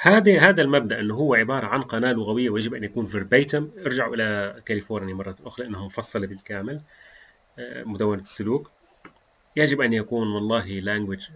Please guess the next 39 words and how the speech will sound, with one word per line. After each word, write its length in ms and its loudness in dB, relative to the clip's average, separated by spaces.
conduit، 400 -2
لازم 260 -8
يكون 260 -8
verbatim، 480 4
لازم 400 -2
يكون 240 -10
كذا 240 -4
إلى 120 -16
آخره. 140 -12
بيقول 220 -8
لك: 160 -6
"هذا 300 -2
لقي 420 -6
تحديات 680 -6
كبيرة 600 -6
في 640 -2
ال-، 560 -4
has 260 0
been 180 -4
challenged 380 -2
by 140 0
courts 340 -6
and 220 -10
tribunals 600 -4
as 180 -12
well 200 -6
as 180 -4
interpreting 480 -10
scholars 400 -6
and 120 -16
practitioners." 480 -14
بيقول 120 -20
لك: 140 -10
"هذا 200 2
في 120 -8
هناك 300 -4
محاكم 400 -8
كثيرة 380 -4
رفضته، 580 -8